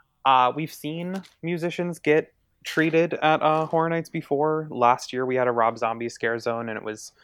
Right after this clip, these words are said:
visuals from his music and from his music videos and his performances translated into a sort of abs-, I wouldn't say a story, but, like, an aesthetic. Um, I think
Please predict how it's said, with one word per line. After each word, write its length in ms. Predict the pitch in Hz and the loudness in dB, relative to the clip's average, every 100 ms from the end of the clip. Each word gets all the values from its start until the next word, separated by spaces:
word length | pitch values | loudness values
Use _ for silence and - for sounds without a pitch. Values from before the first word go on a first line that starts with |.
| _ _ | _ _
visuals 480 | 110 113 113 113 110 | -6 -2 2 0 0
from 200 | - 113 | -2 -4
his 160 | 113 110 | -4 -8
music 400 | 107 107 110 107 | -8 -4 -4 -4
and 140 | 107 | -6
from 100 | 107 | -8
his 140 | 107 104 | -8 -8
music 260 | 107 107 107 | -6 -6 -4
videos 540 | 107 107 104 107 - | 0 0 0 -2 -6
and 100 | 110 | -6
his 140 | 107 | -6
performances 800 | - 117 117 113 113 - 117 113 - - | -8 -6 -2 -2 -4 -8 -10 -10 -16 -12
translated 580 | - 113 110 110 107 110 | -6 -6 -4 -8 -6 -8
into 500 | 110 110 110 110 110 | -8 -8 -10 -8 -8
a 40 | - | -6
sort 200 | 110 110 | -6 -4
of 160 | 107 - _ _ _ _ _ _ _ _ _ _ - | -6 -10 _ _ _ _ _ _ _ _ _ _ -4
abs-, 400 | 110 110 - - 131 | -4 -4 -10 -12 -4
I 140 | 131 | 0
wouldn't 220 | 151 147 131 | 0 -2 -4
say 100 | 107 | -4
a 40 | |
story, 500 | - 117 107 113 117 | -4 -4 -4 -4 -6
but, 200 | 113 107 | -4 -4
like, 240 | 107 104 _ _ - | -4 -8 _ _ -10
an 100 | 113 | -6
aesthetic. 680 | 107 - 104 104 127 - _ _ _ _ _ _ - | -6 -4 -2 0 -4 -6 _ _ _ _ _ _ 0
Um, 460 | 110 107 107 107 110 139 | 2 2 -2 -6 -6 -8
I 60 | |
think 460 | 135 165 156 - | -6 -6 -8 -12